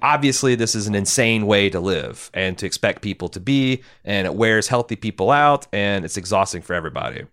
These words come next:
Um, so I found that, like, especially with me, uh, 'cause a lot of, like, my anger and anxiety comes from things I experienced as a child,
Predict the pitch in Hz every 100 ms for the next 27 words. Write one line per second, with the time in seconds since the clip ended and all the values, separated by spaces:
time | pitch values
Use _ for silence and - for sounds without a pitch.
0 | _ _ _ _ _ _ _ _ - 101
1 | 98 92 87 - - 135 190 247 262 202
2 | 151 117 - - - - - _ _ _
3 | _ _ 139 - 233 233 196 147 120 135
4 | 131 117 107 107 107 101 98 135 120 117
5 | 135 131 107 110 - _ 107 101 104 113
6 | - 110 110 101 98 92 90 95 92 92
7 | 95 87 101 95 95 87 92 92 87 85
8 | - 95 87 87 80 - 110 110 107 104